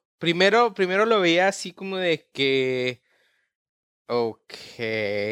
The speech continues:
así me queda así como, mm, no sé, o sea,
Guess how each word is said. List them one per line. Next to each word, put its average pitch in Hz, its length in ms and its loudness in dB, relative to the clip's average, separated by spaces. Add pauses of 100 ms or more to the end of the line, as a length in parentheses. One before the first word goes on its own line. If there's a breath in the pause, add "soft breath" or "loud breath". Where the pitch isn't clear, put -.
(400)
así 170 160 -6
me 175 140 -6
queda 180 180 2
así 185 180 -4
como, 196 240 -10 (100)
mm, 247 300 -8 (340)
no 233 300 0
sé, 233 160 0
o 202 60 2
sea, 170 240 2